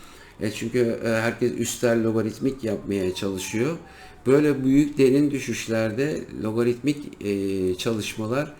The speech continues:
başarılı olmuyor arkadaşlar. Yani genel istatistik olaraktan baktığımızda logaritmik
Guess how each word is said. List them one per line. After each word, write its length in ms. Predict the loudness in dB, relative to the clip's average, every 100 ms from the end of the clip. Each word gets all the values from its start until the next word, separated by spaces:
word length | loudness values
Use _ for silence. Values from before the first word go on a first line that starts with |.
| -20 -6 0
başarılı 540 | 0 0 -2 -2 -2 -6 -16 -20 -20 -20 -20 -20 -20 0
olmuyor 440 | 4 6 6 4
arkadaşlar. 580 | 2 -2 -6 -8 -8 -4
Yani 300 | -2 -2 -2
genel 260 | -2 0 0
istatistik 680 | -2 -6 -8 -10 -10 -8
olaraktan 600 | -6 -4 -4 -6 -8 -6 -4
baktığımızda 800 | -4 -4 -6 -6 -8 -4 -4 -6 -12 -20 2
logaritmik 560 | 4 6 4 0 -2